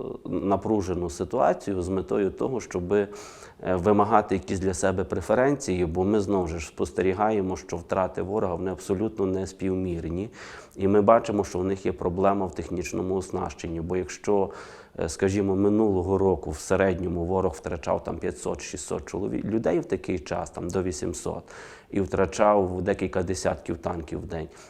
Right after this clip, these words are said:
то ми зараз спостерігаємо, що вони втрачають тисячу сто, тисячу двісті людей, тоді як там три, два, п'ять танків. Ця сама ситуація з артилерією. Тоді були втрати менші у них артилерії, зараз по п'ятдесят і більше. І те, що ми спостерігаємо, дуже величезні втрати в них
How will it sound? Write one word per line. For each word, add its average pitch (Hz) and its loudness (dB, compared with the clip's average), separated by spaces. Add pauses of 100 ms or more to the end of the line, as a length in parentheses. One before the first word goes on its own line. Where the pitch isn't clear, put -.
(140)
то - 2
ми 110 4
зараз 107 6
спостерігаємо, 92 0
що - -4
вони 95 0
втрачають 87 -2
тисячу 85 -2
сто, 92 -2
тисячу 90 -6
двісті 92 -4
людей, 113 -2
тоді 85 -6
як 82 -4
там 82 -6
три, 101 -2
два, 90 0
п'ять 87 -6
танків. - -6 (420)
Ця 113 6
сама 107 4
ситуація 90 0
з 87 -10
артилерією. 87 0
Тоді 95 0
були 90 -2
втрати 87 -6
менші 110 -2
у 131 -2
них 120 -4
артилерії, 104 -2
зараз 95 -2 (440)
по - -2
п'ятдесят 98 2
і 104 2
більше. 92 -2
І - -2
те, 104 2
що - -4
ми 95 2
спостерігаємо, 95 -2
дуже 90 -2
величезні 90 -4
втрати 98 -2
в 87 -6
них 87 -4